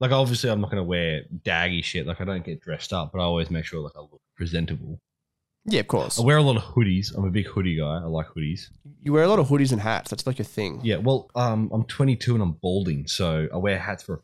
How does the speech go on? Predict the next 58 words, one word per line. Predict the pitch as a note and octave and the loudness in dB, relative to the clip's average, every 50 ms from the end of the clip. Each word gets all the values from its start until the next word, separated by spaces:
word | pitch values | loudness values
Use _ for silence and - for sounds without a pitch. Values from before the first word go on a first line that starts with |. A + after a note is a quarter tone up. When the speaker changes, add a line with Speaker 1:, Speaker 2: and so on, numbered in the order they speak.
| _ _ - | _ _ -10
Speaker 1:
fucking | G#2+ F#2+ - - E2 D#2 | -8 -6 -4 -4 -2 -2
reason. | D#2 E2+ F2+ E2+ C#2+ C#2+ E2 D#2 | 0 0 0 -2 -2 -4 -8 -10
<laughs> | - - - - - _ _ _ _ _ _ _ _ _ _ _ _ _ _ - | -10 -14 -20 -20 -20 _ _ _ _ _ _ _ _ _ _ _ _ _ _ -20
Speaker 2:
Do | - - - _ - D#2+ | -20 -20 -16 _ -6 -6
you | D#2 - | -4 0
think | - D3+ D#3 E3 | 4 6 6 8
Speaker 1:
Asshole. | F3 E3+ | 8 6
Speaker 2:
there's | F3+ D#3+ D#3 | 6 6 6
ever | C3+ B2+ B2 | 4 4 4
gonna | B2+ B2 | 4 4
be | A#2+ A#2 | 4 4
a | A2+ | 2
point | - - A#2+ A2+ G#2+ D#2 | 2 2 2 2 2 2
where | G2 A2 | 0 0
you | A2 A2+ | 0 0
shave | - - - A2 A2 G#2+ | 2 2 2 2 2 2
your | A2 G#2+ | 2 0
head? | G#2+ F#2+ D2+ C#2 - - - _ _ _ _ _ _ _ - | 0 0 -2 -4 -8 -14 -20 _ _ _ _ _ _ _ -2
Speaker 1:
Yeah, | A2+ A#2+ B2 A2+ | 0 2 2 2
if | G#2+ A#2+ A#2+ B2 | 2 2 2 4
I | D#3+ F3 | 2 4
can | E3+ G#3 G#3 | 4 4 4
grow | E3 F3+ F3 E3 | 6 6 8 6
a | C#3 | 6
full | - - - - C#3+ C#3+ C3 | 4 0 2 4 6 6 6
beard, | A#2 A2+ G#2 F2+ F2+ A#2 D3+ D#3+ - | 6 4 2 2 2 2 0 -2 -2
I | F#2 F#2+ G2+ - _ | -4 -4 -4 -4 _
guarantee | - A#2+ A2 A2+ A#2 A2+ - A2 G2+ | 0 2 2 2 2 2 2 0 2
you | G#2+ B2+ D#3 D#3+ - - _ - | 4 4 4 2 0 -4 _ -4
I'm | G2 G2 G2 F#2 D#2 - _ _ _ _ _ _ _ _ _ _ _ _ _ _ _ _ _ - | -2 -2 -2 -2 -6 -10 _ _ _ _ _ _ _ _ _ _ _ _ _ _ _ _ _ -4
fucking | B2 A#2 - G#2 G2+ | -4 -4 -2 -4 -2
getting | - A2+ F#2+ D#2+ F#2 | -2 -2 -2 0 0
rid | F2+ F2 | 0 0
of | E2 | 0
the | D#2+ | 0
hair. | E2 D#2 C#2+ C#2+ D2 - _ _ _ _ _ _ _ _ _ _ _ _ _ _ _ _ _ _ - | -2 -2 -4 -6 -8 -14 _ _ _ _ _ _ _ _ _ _ _ _ _ _ _ _ _ _ -6
Speaker 2:
No, | D3 D#3 E3 D#3+ D3+ C3+ - | -2 0 4 4 6 4 4
'cause | - C#3 C3 | 4 2 2
that'll, | C#3+ D3 D#3 D#3+ E3 D3+ - - - | 4 4 4 4 2 0 -4 -4 0
that'll, | - - D3 D3 D3 | 2 4 4 4 2
you'll | C#3 C#3+ D3 | 2 2 4
look | D#3+ F3 - - | 4 2 2 0
weird. | A#2+ A#2+ C3+ D3+ F#3 G#3 G#3+ F#3 C3 A2 F#2+ | 0 4 4 4 6 6 6 6 4 4 4
And | A2+ | 4
I | A#2 | 6
Speaker 1:
No, | C3 | 8
Speaker 2:
want, | C#3+ E3 D#3 - - | 8 8 8 6 6
and | D3+ D3 | 4 4
you'll | C#3+ | 6
look | D3+ E3 - | 6 4 4
Speaker 1:
no, | G3 A3 D3 | 4 4 4
Speaker 2:
the | - - | 4 4
Speaker 1:
I'll | B2+ D3+ F#3 A#3+ | 4 6 6 6
look | D3+ - | 6 6
Speaker 2:
br-, | - D#3 | 6 8
then | A3 A#3 | 8 8
you'll | |
Speaker 1:
weird | E3 | 8